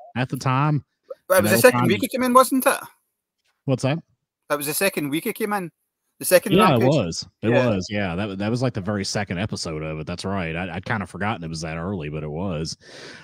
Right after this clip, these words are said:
Speaker 1: Um, but yeah, I mean, they, they wanted to use Punk as the guy to draw ratings for that show for a while 'cause it was brand new. It was on Friday nights, you know, kind of a hard night to get some, uh, viewership sometimes. And they used him to kind of, uh,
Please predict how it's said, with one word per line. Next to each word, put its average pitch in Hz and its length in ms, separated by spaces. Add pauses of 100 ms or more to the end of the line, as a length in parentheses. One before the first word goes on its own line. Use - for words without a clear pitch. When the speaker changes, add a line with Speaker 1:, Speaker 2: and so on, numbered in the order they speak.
(120)
Speaker 1:
Um, 98 400 (160)
but 139 140
yeah, 160 240
I 113 120
mean, 135 120
they, 127 160
they 120 180
wanted 135 360
to 117 60
use 101 300
Punk 113 360
as 107 140
the 98 80
guy 92 280
to 107 80
draw 98 260
ratings 98 440
for 95 120
that 90 200
show 104 300
for 82 140
a 76 40
while 78 260
'cause 92 140
it 92 80
was 87 100
brand 92 400
new. 104 360 (360)
It 90 60
was 95 160
on 92 100
Friday 120 420
nights, 101 520
you 87 60
know, 87 260
kind 104 220
of 101 60
a 95 120
hard 104 280
night 98 340
to 92 60
get 90 200
some, 95 180
uh, 90 180
viewership 92 560
sometimes. 87 640 (440)
And 101 200
they 107 100
used 117 360
him 117 160
to 120 80
kind 110 240
of, 98 140
uh, 104 160